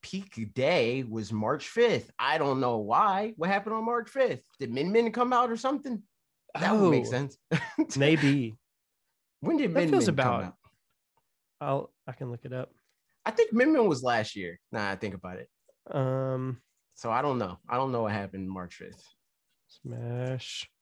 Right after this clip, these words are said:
Speaker 2: Fighter March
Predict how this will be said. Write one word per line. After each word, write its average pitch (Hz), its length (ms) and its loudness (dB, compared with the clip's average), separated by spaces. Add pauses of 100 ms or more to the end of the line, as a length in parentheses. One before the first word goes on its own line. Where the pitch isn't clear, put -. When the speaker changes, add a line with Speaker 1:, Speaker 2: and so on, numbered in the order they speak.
(280)
Speaker 2:
Fighter 113 960 -6 (1300)
March - 1040 -8